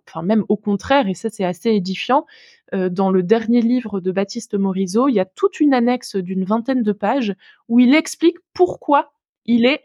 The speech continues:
anti, antispéciste, pourquoi il assume son spécisme. Et vraiment, les arguments, heu, sont très mauvais.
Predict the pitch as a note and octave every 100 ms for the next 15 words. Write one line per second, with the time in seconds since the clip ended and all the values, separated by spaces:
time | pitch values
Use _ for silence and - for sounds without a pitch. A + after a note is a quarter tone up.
0 | _ D4+ D4 - C4+ E4 _ - B3+ C4+
1 | - A#3 - F#3 - _ - C#4 - C4+
2 | D#4 A3 A3+ A#3+ - D4 D#4 A#3 - -
3 | A#3+ - A3 - A#3+ D#4 G3 - - -
4 | _ - F#3+ F3+ E3+ G3 A#3 A#3+ G3+ F3+
5 | F#3+ G3+ G#3 A3 A3 F#3 E3 - F#3 -
6 | - D#4 C4+ G#3+ B3